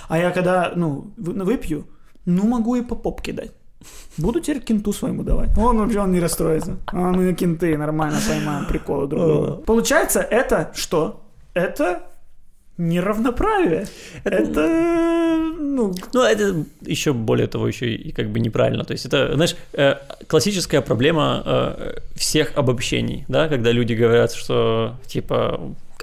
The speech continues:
Speaker 2: обоб-, ну, расизм, да, например,
Speaker 1: Мгм.
Speaker 2: что там черные какие-то хуже, чем белые. Это вот расизм. Ты обобщаешь. Вот этот черный лучше, вот этот черный хуже.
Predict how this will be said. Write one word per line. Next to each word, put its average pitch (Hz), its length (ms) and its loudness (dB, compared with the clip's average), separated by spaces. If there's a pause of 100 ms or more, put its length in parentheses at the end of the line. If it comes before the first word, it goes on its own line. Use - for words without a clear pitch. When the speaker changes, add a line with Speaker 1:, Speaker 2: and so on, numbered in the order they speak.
Speaker 2:
обоб-, 139 340 2
ну, 127 200 4
расизм, 113 420 0
да, 147 160 2
например, 139 320 0
Speaker 1:
Мгм. 165 100 2
Speaker 2:
что 165 120 0
там - 100 -8
черные 190 400 4
какие-то 120 300 2
хуже, 127 320 2
чем 120 220 0
белые. 117 280 4
Это 202 140 -2
вот 120 140 0
расизм. 120 280 -2
Ты 147 120 2
обобщаешь. 120 460 2
Вот - 280 0
этот 117 160 0
черный 127 260 0
лучше, 196 220 0
вот 131 80 2
этот 123 120 0
черный 120 260 0
хуже. 113 320 -2